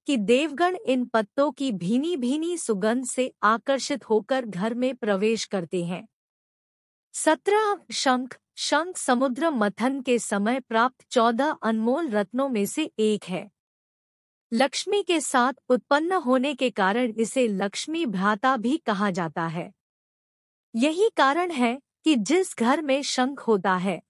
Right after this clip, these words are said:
वहां लक्ष्मी का वास होता है।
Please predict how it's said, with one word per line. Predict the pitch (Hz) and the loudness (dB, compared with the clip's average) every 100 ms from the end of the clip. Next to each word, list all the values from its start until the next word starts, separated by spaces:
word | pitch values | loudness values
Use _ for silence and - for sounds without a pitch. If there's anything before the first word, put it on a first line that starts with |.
| _ 202 | _ 0
वहां | 254 254 359 | 0 2 0
लक्ष्मी | 285 220 - - 311 | 2 0 -2 -6 -4
का | 277 254 | 0 0
वास | 196 190 202 - | 0 0 -2 -4
होता | 185 175 | -6 -4
है। | 165 170 202 | -6 -6 -10